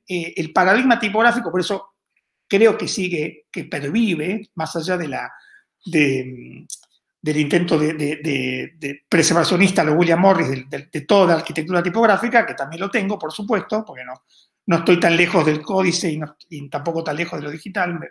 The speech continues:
me parece que me queda cerca. Eh, me parece que lo, que lo tipográfico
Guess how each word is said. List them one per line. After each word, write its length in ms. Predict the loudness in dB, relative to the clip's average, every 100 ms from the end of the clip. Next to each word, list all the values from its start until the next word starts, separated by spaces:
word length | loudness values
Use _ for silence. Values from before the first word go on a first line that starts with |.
| _
me 80 | -16
parece 300 | -14 -12 -14
que 80 | -14
me 80 | -10
queda 220 | -8 -6
cerca. 500 | -2 -4 -4 -8 -8 _ _ _ _ _ _
Eh, 260 | 6 8 8
me 120 | 6
parece 300 | 4 4 4
que 120 | 2
lo, 180 | -2 -8
que 140 | -10
lo 100 | -10
tipográfico 840 | -10 -6 -4 -2 0 0 0 -4